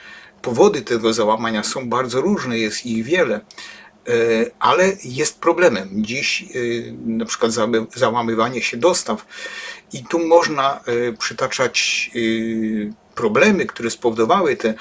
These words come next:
załamywanie się dostaw, ale to nie o to chodzi. To jest problem. E, finanse.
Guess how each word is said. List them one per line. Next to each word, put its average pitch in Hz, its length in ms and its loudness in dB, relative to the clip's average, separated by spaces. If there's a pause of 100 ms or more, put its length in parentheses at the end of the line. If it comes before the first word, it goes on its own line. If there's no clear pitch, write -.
(200)
załamywanie 127 680 0
się - 140 -4
dostaw, 139 360 -2
ale 147 120 -2
to - 120 -6
nie 190 160 -2
o 185 80 -4
to - 100 -4
chodzi. 110 340 -2 (680)
To 160 200 4 (120)
jest 135 400 -6
problem. - 580 -4 (760)
E, - 40 -10 (880)
finanse. 175 520 2